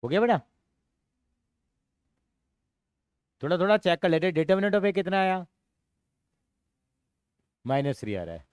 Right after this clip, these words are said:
चलो, जिनका माइनस थ्री नहीं आ रहा है, कम से कम वो चेक कर लें। तेरा कितना आया, जैनी?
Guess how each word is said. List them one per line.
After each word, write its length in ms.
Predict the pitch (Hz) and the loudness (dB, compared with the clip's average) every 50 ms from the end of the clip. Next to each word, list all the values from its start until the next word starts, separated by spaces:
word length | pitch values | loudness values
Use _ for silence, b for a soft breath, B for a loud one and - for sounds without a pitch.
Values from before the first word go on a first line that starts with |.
| _ _ _ _ | _ _ _ _
चलो, 120 | 147 151 160 | -4 -2 -2
जिनका 240 | 151 165 170 180 175 | -2 0 0 2 2
माइनस 260 | 165 165 175 185 170 | 4 4 4 2 2
थ्री 140 | - 180 185 | 0 0 0
नहीं 120 | 185 185 | 2 2
आ 60 | 180 | 2
रहा 60 | 175 | 2
है, 60 | 190 175 | 2 0
कम 120 | 180 175 | 0 -2
से 60 | 165 | 0
कम 140 | 165 185 175 | -2 0 0
वो 80 | 170 175 | 0 0
चेक 200 | - 165 160 135 | 0 0 0 2
कर 100 | 156 156 | 2 2
लें। 180 | 139 135 139 131 - _ _ _ | 2 2 0 -2 -4 _ _ _
तेरा 180 | 151 160 185 196 | 0 0 0 0
कितना 180 | 196 175 196 | 0 0 0
आया, 140 | 196 196 202 | 0 0 0
जैनी? 300 | 190 190 190 190 202 190 | 0 0 -2 -2 -4 -6